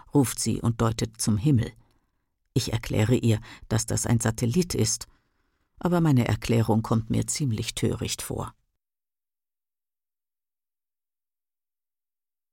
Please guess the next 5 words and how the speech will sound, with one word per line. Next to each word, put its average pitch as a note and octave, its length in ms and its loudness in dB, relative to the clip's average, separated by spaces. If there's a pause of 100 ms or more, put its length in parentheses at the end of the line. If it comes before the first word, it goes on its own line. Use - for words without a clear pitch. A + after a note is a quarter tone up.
Ich F3+ 200 2
sehe G#3+ 340 0
meinen E3 400 4
inneren D#3+ 480 2
Jaguar. A2+ 840 -2